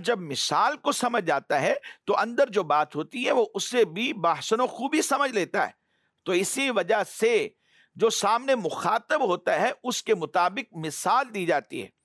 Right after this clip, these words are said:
کبھی کسی شہر کی، کبھی کسی شہر کی۔ لیکن مراد کیا ہوتا ہے؟ دونوں جگہ پر یا تینوں جگہ پر یا جتنے لوگوں کو بیان کی جائے اور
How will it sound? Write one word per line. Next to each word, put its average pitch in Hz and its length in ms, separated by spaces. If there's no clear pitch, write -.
کبھی 165 200
کسی 165 300
شہر 226 320
کی، 254 200
کبھی 151 280
کسی - 300
شہر 175 300
کی۔ - 160
لیکن 190 360
مراد 160 480
کیا 269 160
ہوتا - 280
ہے؟ 285 80
دونوں 254 380
جگہ 208 280
پر 160 220
یا 180 180
تینوں 285 320
جگہ 196 280
پر 139 200
یا 220 140
جتنے 277 380
لوگوں 226 480
کو 285 140
بیان 220 340
کی 165 180
جائے 170 180
اور 233 140